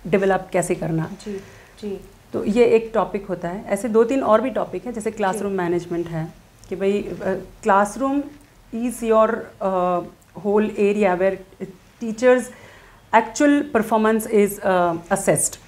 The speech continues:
Speaker 2: हम्म।
Speaker 1: तो आप classroom कैसे handle करते हो उसके ऊपर
Speaker 2: जी।
Speaker 1: पूरे, अ, teacher का, अ, success depend करता है।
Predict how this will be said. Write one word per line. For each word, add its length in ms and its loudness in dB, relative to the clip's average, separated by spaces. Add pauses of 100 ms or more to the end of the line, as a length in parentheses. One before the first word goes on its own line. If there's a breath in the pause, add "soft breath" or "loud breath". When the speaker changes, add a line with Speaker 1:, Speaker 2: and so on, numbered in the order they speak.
(120)
Speaker 2:
हम्म। 160 -8
Speaker 1:
तो 220 -2
आप 300 0
classroom 420 0
कैसे 400 2
handle 360 2
करते 280 -4
हो 80 -2
उसके 200 -4
ऊपर 200 -2
Speaker 2:
जी। 80 -6
Speaker 1:
पूरे, 380 2
अ, 320 2 (140)
teacher 340 -2 (100)
का, 340 4
अ, 500 -2
success 540 -4
depend 300 2
करता 300 -4
है। 180 -4